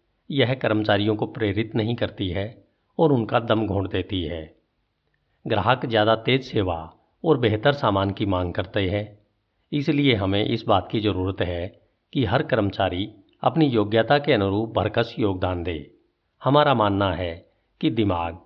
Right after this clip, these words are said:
सिर्फ एग्जीक्यूटिव ऑफिस के लोगों के पास ही नहीं होता, यह पूरे संगठन के सभी कर्मचारियों के पास होता है। चूंकि गति अब सफलता की शर्त बन चुकी है,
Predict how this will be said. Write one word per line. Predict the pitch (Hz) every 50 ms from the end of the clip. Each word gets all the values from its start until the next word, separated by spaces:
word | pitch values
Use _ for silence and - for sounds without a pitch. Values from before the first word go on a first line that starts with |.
| - _ _ -
सिर्फ | - 165 165 - -
एग्जीक्यूटिव | - 139 120 117 120 139 139 - 147 156 185 175
ऑफिस | 139 117 98 - - 98 -
के | - -
लोगों | 117 104 101 101 107 107 98
के | 113 110
पास | 107 - 95 90 - -
ही | 104
नहीं | 92 92 90 80 98 95
होता, | 92 92 92 - - 92 92 98 - - _ _ _ _ _ _ _ _ _ _ -
यह | 123 127 120
पूरे | 120 - 151 143 131 135 120
संगठन | - - 123 139 135 131 139 127
के | 113 127 123
सभी | 120 - - 107 101 131
कर्मचारियों | 135 - 135 101 98 95 - 98 92 92 95 95 87
के | - 95
पास | 85 - 87 87 90 - -
होता | 151 101 110 110 - 98 87
है। | 80 90 78 76 - - _ _ _ _ _ _ _ _ _ _ _ _ _ _ _ _ _ _ _ _
चूंकि | - 160 151 143 - 160
गति | 117 113 104 98 - 139 131 113
अब | 92 82 80 80 - - _ _ _ _ _ -
सफलता | - 101 - 107 104 107 120 131
की | 143 - - 143
शर्त | - - 113 - -
बन | 110 101 95 90
चुकी | - 104 - 101 95
है, | 87 76 92 82 87 98 -